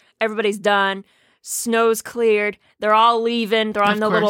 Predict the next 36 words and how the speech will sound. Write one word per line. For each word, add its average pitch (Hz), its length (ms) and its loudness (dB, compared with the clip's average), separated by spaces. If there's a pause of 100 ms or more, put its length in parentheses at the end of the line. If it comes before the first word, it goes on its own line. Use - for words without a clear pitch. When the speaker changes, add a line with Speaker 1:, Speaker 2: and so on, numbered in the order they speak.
(100)
Speaker 2:
course. 175 40 -10
Speaker 1:
bus 214 400 0
out, 196 440 0
right? 202 420 -2
And 214 180 -2
then 208 380 0
it's 214 200 -6
like, 208 220 -2
there's 214 220 0
this 208 140 -2
dude 226 320 -4
watching 220 520 -4
Ellen 196 400 0
and 170 100 -6
her 170 100 -2
husb-, 214 400 -2
or, 165 160 0
and 185 120 -4
her 180 80 -2
boyfriend. 185 640 -2 (200)
Everything's 220 440 2
all 196 180 4
good. 196 300 0
And 220 100 -6
he's 214 280 -4
like, 185 220 0
"Ha, 196 200 0
ha, 180 240 -2
ha. 175 460 -2
Like, 165 340 -8
she - 180 -8
doesn't 180 280 -2
know 180 160 -2
it 165 60 -4
was 165 180 -8
me." 170 320 -8